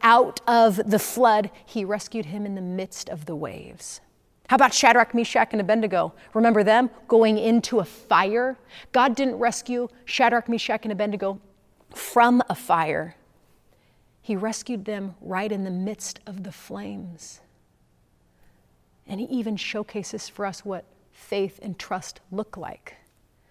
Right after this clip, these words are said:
Do you remember Shadrach, Meshach, and Abednego's speech before they go into the flames, the fiery furnace? They say this to the king at the time, "The God we serve is able."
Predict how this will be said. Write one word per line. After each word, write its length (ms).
Do 100
you 20
remember 300
Shadrach, 460
Meshach, 340
and 100
Abednego's 500
speech 440
before 500
they 160
go 360
into 280
the 80
flames, 760
the 100
fiery 480
furnace? 500
They 120
say 240
this 420
to 240
the 160
king 400
at 100
the 80
time, 480
"The 100
God 300
we 80
serve 300
is 120
able." 720